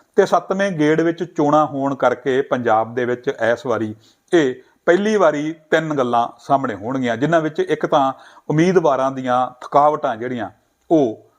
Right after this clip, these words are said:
ਵਧਣਗੀਆਂ, ਇੱਕ ਮਹੀਨਾ ਹੋਰ, ਤੀਹ ਦਿਨ ਹੋਰ ਥਕਾਵਟ ਵਧੇਗੀ ਤੇ ਵੋਟਰਾਂ ਨੂੰ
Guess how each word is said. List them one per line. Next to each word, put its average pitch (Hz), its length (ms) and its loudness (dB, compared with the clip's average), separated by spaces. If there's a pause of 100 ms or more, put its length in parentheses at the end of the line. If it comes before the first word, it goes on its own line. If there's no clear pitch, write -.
(140)
ਵਧਣਗੀਆਂ, 135 680 0
ਇੱਕ 165 200 -2
ਮਹੀਨਾ 117 400 -4
ਹੋਰ, 123 320 0
ਤੀਹ 185 260 -2
ਦਿਨ 156 120 2
ਹੋਰ 127 280 -2
ਥਕਾਵਟ 104 460 -2 (400)
ਵਧੇਗੀ 120 440 0 (360)
ਤੇ 190 540 0
ਵੋਟਰਾਂ 170 460 2
ਨੂੰ 113 180 -10